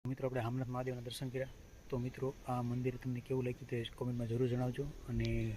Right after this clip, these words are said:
હર હર મહાદેવ જરૂર લખજો કોમેન્ટમાં. અને જો નવા હોય તો મારી ચેનલને સબસ્ક્રાઇબ જરૂર કરજો, જેથી કરીને તમને આવા અવનવા જૂના અને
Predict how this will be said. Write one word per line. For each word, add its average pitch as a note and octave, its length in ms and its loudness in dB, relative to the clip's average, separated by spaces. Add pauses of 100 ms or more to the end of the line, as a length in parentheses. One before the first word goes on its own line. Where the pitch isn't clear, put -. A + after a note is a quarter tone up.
હર A#2+ 140 2
હર B2+ 140 6
મહાદેવ A#2+ 380 4 (200)
જરૂર B2 220 4
લખજો A#2+ 240 4
કોમેન્ટમાં. B2+ 440 2 (600)
અને B2 140 2
જો A#2 100 4
નવા B2+ 200 6
હોય B2 140 4
તો B2 80 0
મારી A#2+ 200 2
ચેનલને B2 300 4
સબસ્ક્રાઇબ B2+ 360 2
જરૂર B2+ 200 6
કરજો, B2 140 6
જેથી B2 220 2
કરીને C3 240 4
તમને B2+ 280 0 (100)
આવા B2+ 260 4
અવનવા C3 400 6
જૂના B2 360 4
અને B2+ 320 2